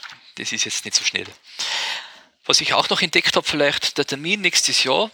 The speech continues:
wer, wer hinfahren möchte, also ich kann's empfehlen, sei es als Incentive für Mitarbeiter oder einfach aus Interesse. Es ist wirklich eine gigantische Dimension. Es ist nächstes Jahr, glaub ich, dreiundzwanzigster bis vierundzwanzigster Mai zweitausendachtzehn ist es wieder soweit,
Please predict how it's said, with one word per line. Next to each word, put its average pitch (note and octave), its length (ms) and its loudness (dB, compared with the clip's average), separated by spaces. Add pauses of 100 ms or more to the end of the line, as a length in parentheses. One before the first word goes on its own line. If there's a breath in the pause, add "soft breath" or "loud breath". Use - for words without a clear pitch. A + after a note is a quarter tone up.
wer, A#2+ 480 2
wer B2 140 0
hinfahren D3 600 -2
möchte, D3+ 280 -4
also C3 140 2
ich C3 80 -6
kann's - 240 -2
empfehlen, D3+ 640 -2
sei - 240 0
es A2+ 120 2
als - 120 0
Incentive C3+ 480 -2
für - 80 -6
Mitarbeiter C3+ 560 -2
oder A2+ 220 -2
einfach A2+ 240 -6
aus - 160 0
Interesse. B2 580 0 (500 loud breath)
Es - 160 0
ist - 120 2
wirklich - 320 2 (320)
eine - 80 -2
gigantische G#2+ 580 2
Dimension. G#2+ 800 -2
Es - 160 2
ist - 100 0
nächstes - 400 0
Jahr, A2+ 140 -4
glaub A2 200 0
ich, A2+ 120 0 (420 loud breath)
dreiundzwanzigster B2 840 0
bis - 180 0
vierundzwanzigster A#2+ 880 -4
Mai G#2 240 -2
zweitausendachtzehn A2 1000 -2 (500 loud breath)
ist - 180 0
es A2+ 140 0
wieder G#2+ 140 -4
soweit, G2 420 0